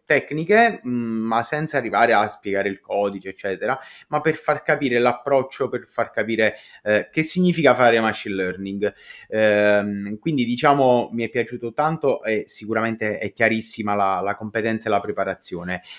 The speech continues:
Eh, faccio una riflessione sul fatto che sei stato sicuramente pioniere, eh, nell'avvicinarti a questo mondo nel duemiladieci, quando, eh, era molto sconosciuto. Oggi se ne parla tanto, ehm, se ne parla da un po' di anni, da quando è stato definito, diciamo,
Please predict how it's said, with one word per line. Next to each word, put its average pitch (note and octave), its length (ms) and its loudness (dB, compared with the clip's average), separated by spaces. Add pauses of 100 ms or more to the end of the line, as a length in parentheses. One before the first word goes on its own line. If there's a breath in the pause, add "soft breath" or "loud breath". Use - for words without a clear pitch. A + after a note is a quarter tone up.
(120 loud breath)
Eh, A#2 180 2
faccio E3 260 0
una F#3 100 4
riflessione G3 500 0
sul A#2+ 140 -4
fatto D#3 380 -2
che G2+ 100 -4
sei G2+ 140 -10
stato A#2+ 320 -2
sicuramente A#2+ 600 -4
pioniere, B2+ 1000 2 (300 loud breath)
eh, G#2 220 2
nell'avvicinarti A2 800 0
a G2+ 60 -6
questo G#2+ 240 -10
mondo C#3 240 -2
nel A2 160 -2
duemiladieci, G#2 720 -4
quando, G2+ 460 -2 (260 loud breath)
eh, G2+ 340 2
era B2+ 220 4
molto D3+ 340 4
sconosciuto. G2+ 880 -4 (240 loud breath)
Oggi C#3 220 4
se B2 120 -2
ne A#2 100 0
parla A#2 320 4
tanto, E3 840 4
ehm, G#2 800 -2
se - 120 -8
ne A#2 80 2
parla C3 240 4
da A#2 80 4
un A2 120 0
po' A2+ 120 -2
di G#2+ 140 0
anni, G#2+ 400 2
da G2 180 -2
quando G#2 380 -2
è G2+ 60 -4
stato G2 340 -6
definito, G#2 600 -4
diciamo, G2+ 580 -8